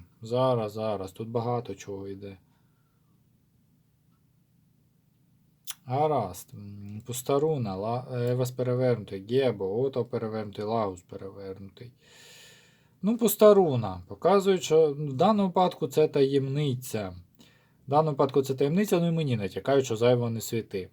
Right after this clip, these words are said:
Ну, я, в принципі, не збирався, ну, але все рівно, за-, попередили. Тобто, таємниця, ось я вас перевернутий, рух якраз. Тобто, ну, в даному випадку як відхід, да,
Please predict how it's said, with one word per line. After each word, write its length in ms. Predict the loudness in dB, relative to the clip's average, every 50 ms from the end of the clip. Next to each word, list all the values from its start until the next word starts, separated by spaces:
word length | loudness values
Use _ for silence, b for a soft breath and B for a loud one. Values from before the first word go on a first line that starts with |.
| -12
Ну, 560 | -8 -6 -4 -2 0 0 0 0 0 -2 -6 -10 -14 -14 -12
я, 460 | -10 -8 -8 -6 -6 -6 -6 -8 -10
в 40 | -12
принципі, 560 | _ -10 -8 -8 -8 -10 -14 _ -12 -12 -10
не 120 | -10 -10
збирався, 720 | -10 -8 -6 -2 0 2 2 2 0 -4 -8 -8 -8 -8 -8 -10 -14
ну, 120 | -12 -10 -6
але 280 | -4 -4 -2 -2 -2
все 200 | -2 0 2 2
рівно, 320 | 2 2 2 -2 -6 -10 -10
за-, 140 | -10 -10 -10
попередили. 600 | -8 -6 -4 0 2 2 2 0 -2 -6 -12 -20 -20 B B B B B B B B
Тобто, 320 | 8 8 8 8 8 4 2
таємниця, 720 | 4 6 6 6 6 6 4 0 0 0 -2 -2 -2 0
ось 160 | 0 2 2 2
я 80 | 0
вас 140 | 0 0 -2
перевернутий, 800 | 0 2 4 4 6 6 6 4 2 2 0 -8 -4 0 2 4
рух 340 | 6 8 8 6 6 4 2
якраз. 680 | 0 0 2 0 2 4 6 6 4 4 -2 -10 -18 _ _ _ _ _ _ _ _ _ _ _ _ 2
Тобто, 580 | 4 4 4 4 2 2 4 4 6 4 2 0 -6 -10 -16 _ _ _ _ _ _
ну, 140 | -4 -2 -2
в 60 | 2
даному 240 | 4 6 6 6 4
випадку 380 | 2 6 6 6 6 6 6 4
як 220 | 6 4 4 2
відхід, 680 | -2 -2 -2 -4 -4 -8 -4 -2 0 0 0 -2 -6 -14 _ _ -12
да, 380 | -4 0 2 4 4 4 2